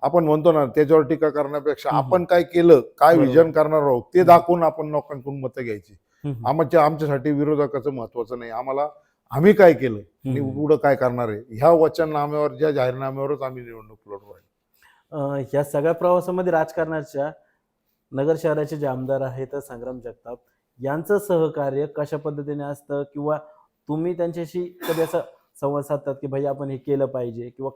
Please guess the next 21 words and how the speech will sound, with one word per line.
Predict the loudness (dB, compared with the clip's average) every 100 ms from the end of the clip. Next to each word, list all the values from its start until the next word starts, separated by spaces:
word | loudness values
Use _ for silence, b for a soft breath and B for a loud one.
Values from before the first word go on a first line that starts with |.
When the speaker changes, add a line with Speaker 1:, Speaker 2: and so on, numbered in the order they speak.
| -4
Speaker 2:
काय | -4
केलं | -2 -6 -6
पाहिजे | -8 -10 -14 -20 _ _
आणखी | -8 -6 -6 -8 -6
नगर | -6 -6 -6
शहराच्या | -6 -6 -8
विकासासाठी, | -10 -10 -12 -16 -20 _ _ -6
अशी | -2
कधी | -2 -4
चर्चा | -2 -4 0 0
वगैरे | 2 0
होती | -2 -6
का? | -12 -16 _
Speaker 1:
शंभर | -8 -2 -2
टक्के | -2 -2
होती. | -4 -4 -10 -20 _ _ _ _ _ _ _ _ _
भैयांचं | -6 0 0 2 2
म्हणजे | 2 2 2 2 0 -8 _ -16
व्हिजनवर | -10 -4 4 4 4 4
एक | 2 0 -4
त्यांचा, | -4 -2 0